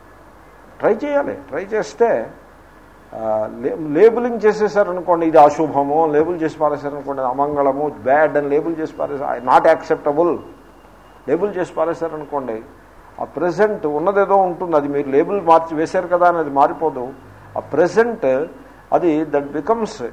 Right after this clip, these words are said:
enemy to us because we made it enemy. Therefore, మనం సఫర్ అవుతాం. లేబుల్ వేయడం మానేసి, just see, you convert it into your ఎల్ఐ. అప్పుడు,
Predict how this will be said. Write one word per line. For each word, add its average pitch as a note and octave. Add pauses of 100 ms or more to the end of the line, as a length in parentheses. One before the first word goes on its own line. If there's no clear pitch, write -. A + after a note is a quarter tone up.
(120)
enemy A3
to E3
us B2+ (380)
because B3
we E3+
made B3
it -
enemy. E3 (580)
Therefore, C3 (440)
మనం C3
సఫర్ C3
అవుతాం. G#2+ (640)
లేబుల్ F3
వేయడం D#3
మానేసి, B2 (880)
just G#3
see, D3+ (760)
you A2+ (100)
convert G3+
it E3
into D#3 (260)
your B2+
ఎల్ఐ. A#2 (1500)
అప్పుడు, B2+